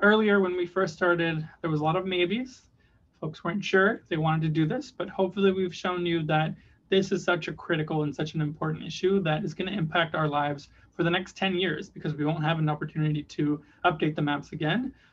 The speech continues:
Uh, and so we really, really wanna make sure that folks have the tools and the information that they need, uh, and that they're willing and interested in engaging with us, uh,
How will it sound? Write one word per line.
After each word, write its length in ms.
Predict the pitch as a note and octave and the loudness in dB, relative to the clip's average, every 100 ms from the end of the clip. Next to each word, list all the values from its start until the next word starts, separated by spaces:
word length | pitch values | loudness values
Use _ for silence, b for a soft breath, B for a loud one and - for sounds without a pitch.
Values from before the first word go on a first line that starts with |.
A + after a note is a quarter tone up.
| b | b
Uh, 200 | D3+ C#3 | -2 -2
and 120 | D3+ | -2
so 80 | D3+ | 0
we 100 | D#3 | 2
really, 340 | D3 D#3 F#3+ F#3 | 2 6 8 8
really 220 | E3+ D#3+ | 6 4
wanna 180 | D#3+ D3 | 4 2
make 180 | D3 | -2
sure 160 | - D#3 | -4 -6
that 160 | D3+ - | -6 -4
folks 300 | E3 D#3 - | -2 -2 -2
have 160 | D3+ | -4
the 60 | D#3 | -4
tools 380 | - G3+ F#3 E3 | 2 4 4 2
and 100 | D#3 | 0
the 60 | |
information 460 | D3+ D#3 D3+ D#3 D#3 | 0 0 -2 -2 -2
that 140 | D#3 | -2
they 100 | E3+ | -2
need, 360 | F3 G3 G3 F#3+ b b b | 2 4 4 2 b b b
uh, 220 | D3+ D3 E3+ | 0 0 2
and 200 | G#3 G3+ | 4 4
that 140 | E3+ | 2
they're 200 | D#3+ D#3 | 2 0
willing 360 | D#3 D3+ D3+ D3+ | 2 0 2 0
and 140 | D3+ | -2
interested 500 | F3 - D#3 - D3+ | -4 -6 -6 -2 -4
in 160 | - D#3 | -2 0
engaging 540 | D#3 D3+ D#3 D3+ D3+ | 2 2 0 -2 -2
with 180 | D3 D3+ | -2 -4
us, 260 | D#3 D#3 - - | -6 -6 -10 -4
uh, 240 | D3+ D3 | -4 -4